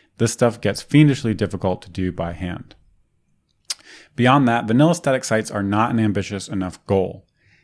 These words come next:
Take transitions, for example. Web developers are currently trapped in a mindset of discrete pages with jarring transitions. Click a link, see the entire page get replaced, whether through client-side routing or a page reload,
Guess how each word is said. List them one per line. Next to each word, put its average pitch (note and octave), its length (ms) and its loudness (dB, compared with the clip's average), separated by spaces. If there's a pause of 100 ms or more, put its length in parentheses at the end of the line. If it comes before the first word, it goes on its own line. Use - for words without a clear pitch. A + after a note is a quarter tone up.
(120)
Take D3 180 2
transitions, A#2 540 0
for F#2+ 120 -6
example. F2+ 580 -8 (360)
Web A#2+ 160 4
developers C3 440 2
are G#2+ 80 -2
currently A#2+ 260 -6
trapped C#3 340 0
in D3 120 -2
a - 20 0
mindset G#2 560 -2
of F#2 140 -12
discrete B2 500 -6
pages G2+ 460 -4
with F#2+ 160 -12
jarring F2+ 340 0
transitions. - 800 -6 (360)
Click G#2+ 200 -2
a G#2 40 0
link, C3 340 0 (120)
see - 160 -4
the F#2+ 120 -4
entire A#2+ 420 2
page A#2 360 -4
get A#2 120 -8
replaced, G#2 600 -6
whether G2 520 0 (300)
through F#2+ 180 -4
client-side A#2 560 0
routing G2+ 380 2
or B2 180 2
a B2 60 4
page F#2+ 300 -6
reload, F#2 500 -8